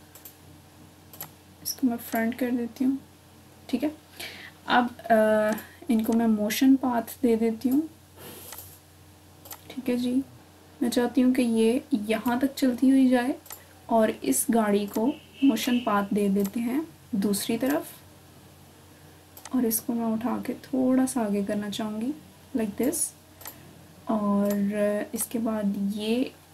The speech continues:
एक, अ, taxi जो है, इसको मैं यूं ही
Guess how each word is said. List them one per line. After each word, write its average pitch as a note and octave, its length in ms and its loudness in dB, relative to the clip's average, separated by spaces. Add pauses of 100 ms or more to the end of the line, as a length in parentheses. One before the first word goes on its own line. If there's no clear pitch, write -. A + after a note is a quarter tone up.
(100)
एक, G3+ 400 -4
अ, A3 420 -4 (200)
taxi A#3 440 -2
जो A3+ 140 0
है, A3+ 320 -4 (1200)
इसको - 240 -4
मैं A3+ 240 -2 (280)
यूं G#3 400 0
ही A3 200 0